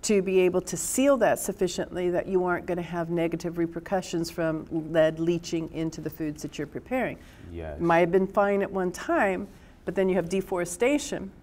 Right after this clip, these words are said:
Speaker 2: Okay.
Speaker 1: And you have the cost of lumber going up, which means these
Speaker 2: Okay.
Speaker 1: communities who are producing a base utilitarian ceramic can no longer access the thick, heavy wood that would have allowed for higher temperature kilns to occur.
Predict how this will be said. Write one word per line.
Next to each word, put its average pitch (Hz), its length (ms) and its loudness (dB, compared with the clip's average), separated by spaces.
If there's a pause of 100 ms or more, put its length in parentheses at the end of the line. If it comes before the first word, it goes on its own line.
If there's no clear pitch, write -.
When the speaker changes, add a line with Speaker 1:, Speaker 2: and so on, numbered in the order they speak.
Speaker 2:
Okay. - 340 -16
Speaker 1:
And 185 120 0
you 185 60 2
have 180 120 -2
the 180 60 -4
cost 175 300 -6
of 170 80 -6
lumber 254 360 2
going 190 380 0
up, 170 260 -2 (280)
which 185 180 -6
means 185 180 2
these 185 160 2
Speaker 2:
Okay. - 80 -12
Speaker 1:
communities 202 540 2
who 202 100 0
are 175 80 0
producing 185 640 -2
a 175 80 0
base 196 440 2
utilitarian 190 920 -2
ceramic 180 680 -2 (320)
can 190 220 0
no 185 160 2
longer 175 400 0
access 180 840 -2 (360)
the 175 100 0
thick, - 420 -2
heavy 180 440 -2
wood 208 380 4
that - 160 -2
would 190 160 2
have 175 120 -2
allowed 190 400 0
for 196 160 -6
higher 180 260 -4
temperature 175 460 -10
kilns 254 440 -2
to 185 160 -2
occur. 170 380 -6